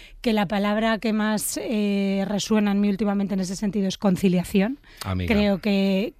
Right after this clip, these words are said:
Speaker 1: que es lo más complicado, y no hablo solo por tener hijos, que también, sino por la dificultad que creo que tenemos todos a la hora de conciliar lo personal y lo laboral, que creo que está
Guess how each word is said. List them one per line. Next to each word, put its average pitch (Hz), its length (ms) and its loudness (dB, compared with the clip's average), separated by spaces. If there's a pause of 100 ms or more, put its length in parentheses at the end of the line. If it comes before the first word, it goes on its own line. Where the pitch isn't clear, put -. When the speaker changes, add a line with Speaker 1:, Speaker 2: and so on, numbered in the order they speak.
Speaker 1:
que 202 260 2
es 180 100 -2
lo 196 300 2
más 196 260 -2
complicado, 214 500 0
y 302 60 0
no 220 160 0
hablo 220 220 0
solo 208 420 0 (380)
por 214 160 2
tener 196 680 2
hijos, 247 540 0
que 226 80 -2
también, 190 460 0
sino 185 300 2
por 180 260 2 (340)
la 196 380 2
dificultad 185 640 0
que 214 120 -2
creo 202 240 2
que 190 100 0
tenemos 185 360 0
todos 190 260 0
a 185 60 0
la 180 100 2
hora 196 240 2 (300)
de 185 560 4
conciliar 190 580 4
lo 196 80 2
personal 180 460 -2
y 196 40 2
lo 190 80 2
laboral, 185 400 0
que 202 120 -6
creo 185 180 2
que 165 80 0
está - 260 -2